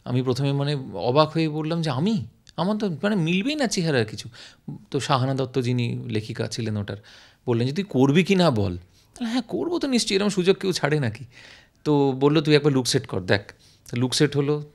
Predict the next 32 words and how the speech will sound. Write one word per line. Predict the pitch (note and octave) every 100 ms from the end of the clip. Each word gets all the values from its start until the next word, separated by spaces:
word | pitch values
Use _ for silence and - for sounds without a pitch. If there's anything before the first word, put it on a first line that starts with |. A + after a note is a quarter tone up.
| - A#2
দেখলাম, | A#2 B2 C3 C3 C3
মানে, | C#3+ D#3
ঠিক | D3+ D#3+
আছে, | D3+ D#3+
চলে | D3 C3+ C3
যায় | C3+ C3+
তো | D3
অনেক | C3 B2
পাল্টাতে | B2+ G#2+ A#2 A2
হবে | A2+
নিজেকে। | G#2+ G#2 G2+
একটু | - - A#2+ A2+
লোকনাথ | C#3+ D3 F3
বাবা | D#3+ E3 D3
হওয়া | D#3+
তো | D3+
আমার | C#3
পক্ষে | C#3 C3+
সম্ভব | C3 C#3 C3
নয়, | A2+ G#2+
ওরম | A2+ B2 B2+ A#2+ - -
হার | A#2+ A#2
জিরজিরে | A#2+ A2+ A#2+
চেহারা। | A#2 A2+ G#2 G#2 - - - - - -
তো |
আমি | C3 D3
তখন | D#3 D3+ E3 D#3+ D3+
একটা | C3+ - D3+ D3+ D3+ -
প্রপার | B2+ D3 C3+
ডায়েট | A#2+ B2 A#2+
শুরু | - C3
করলাম, | C3 A#2+ A2+ A2+ A#2